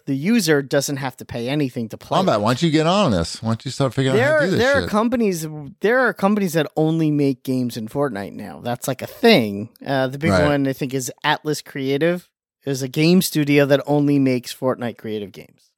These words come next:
Speaker 2: Can you make these maps, like, in the actual game? Or do you have to have some sort of, like, developer tool to do it?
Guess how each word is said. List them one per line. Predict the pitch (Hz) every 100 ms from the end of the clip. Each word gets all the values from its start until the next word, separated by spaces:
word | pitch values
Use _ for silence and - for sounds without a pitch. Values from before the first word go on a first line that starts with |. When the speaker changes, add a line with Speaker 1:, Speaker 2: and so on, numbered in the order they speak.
| _ -
Speaker 2:
Can | 151
you | 175 196
make | 180 160
these | 165 160
maps, | 131 127 131 131 -
like, | 110 -
in | 117 110
the | 110 107
actual | 104 101 - 104 101 98 95
game? | 85 95 90 92 135 165 - _ _ _ _
Or | 110 104
do |
you | 104
have | 107 98
to | 101
have | 98 87
some | 98
sort | 87 92
of, | 85
like, | 87
developer | 85 85 85 85 85
tool | - 92 82
to | -
do | 90
it? | 62 -